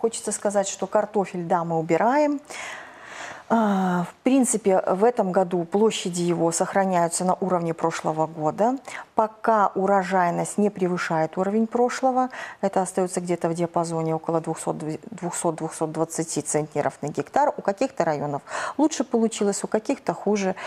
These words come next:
Но здесь, я считаю, в первую очередь, все ж таки,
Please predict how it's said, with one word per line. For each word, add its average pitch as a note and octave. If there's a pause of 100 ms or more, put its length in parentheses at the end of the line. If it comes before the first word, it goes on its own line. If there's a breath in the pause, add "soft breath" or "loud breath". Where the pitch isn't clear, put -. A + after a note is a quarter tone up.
(180 loud breath)
Но B3
здесь, A#3+
я A3+
считаю, G#3+
в G3
первую G#3+
очередь, A3+
все G3
ж -
таки, -